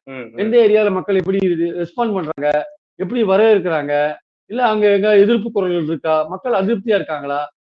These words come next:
Speaker 2: எந்த ஏரியால மக்கள் என்ன காரணத்துக்காக அதிருப்தியா இருக்காங்க, இதெல்லாம் அவங்களுக்கு ஒரு, அ, இது கிடைக்கும், ஃபீட்-, ஃபீட்-, ஃபீட்பேக் கிடைக்கும்ல அவங்களுக்கு. ஒரு ஃபீட்பேக் கிடைக்கும் போது அவங்களுக்கு இன்னும் எலெக்ஷனுக்கு டைம் இருக்கிறதுனால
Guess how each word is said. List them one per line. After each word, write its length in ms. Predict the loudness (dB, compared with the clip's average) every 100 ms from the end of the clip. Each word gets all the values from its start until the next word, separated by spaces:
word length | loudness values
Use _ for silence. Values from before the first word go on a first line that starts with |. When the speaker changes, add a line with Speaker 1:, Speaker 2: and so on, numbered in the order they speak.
| _
Speaker 2:
எந்த 340 | -6 2 4 6
ஏரியால 220 | 4 2
மக்கள் 260 | -2 -2
என்ன 280 | -2 -2 -6 -4
காரணத்துக்காக 560 | -4 -4 -6 -4 -4 -2
அதிருப்தியா 300 | -4 -4 -4
இருக்காங்க, 540 | -4 -8 -10 -10 -10 _ _ -6
இதெல்லாம் 320 | 0 2 2
அவங்களுக்கு 340 | 0 0 2
ஒரு, 440 | 6 6 6 2 -4 -8
அ, 280 | -2 2 2
இது 340 | 0 0 -2 -2
கிடைக்கும், 320 | -4 -4 -8 -6
ஃபீட்-, 180 | -6 -6
ஃபீட்-, 280 | -8 -8 -10 _ _ -8
ஃபீட்பேக் 460 | -4 0 0 0
கிடைக்கும்ல 320 | -2 -2 -2 -2
அவங்களுக்கு. 580 | -2 -4 -2 -2 -4 -10 _ -4
ஒரு 160 | -4 -2
ஃபீட்பேக் 320 | -4 -2 -2
கிடைக்கும் 320 | -2 -4 -2
போது 380 | -2 0 0 -2 -6 _ _ _
அவங்களுக்கு 360 | -2 0 0 -2
இன்னும் 220 | 0 0
எலெக்ஷனுக்கு 360 | 0 -2 -2
டைம் 240 | 0 0 0
இருக்கிறதுனால 640 | -2 -4 -6 -4 -2 -2